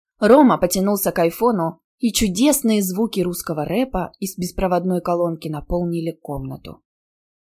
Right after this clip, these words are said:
«Мои уши!» пожаловалась я,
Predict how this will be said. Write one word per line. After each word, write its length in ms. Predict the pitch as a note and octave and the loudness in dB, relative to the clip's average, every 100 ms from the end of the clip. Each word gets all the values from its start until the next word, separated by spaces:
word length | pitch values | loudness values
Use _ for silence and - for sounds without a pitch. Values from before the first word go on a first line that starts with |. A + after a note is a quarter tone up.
| - | -6
«Мои 480 | A#3+ A#3+ A#3+ A3+ A3 | 0 2 4 2 0
уши!» 760 | - B3 A3 G3 - E3 D3+ - _ _ - | -2 0 2 2 0 0 -2 -6 _ _ -4
пожаловалась 720 | F3+ E3+ E3 D#3 D#3+ D#3+ - | -2 0 0 2 2 0 0
я, 360 | G3 F#3 - | 0 0 -2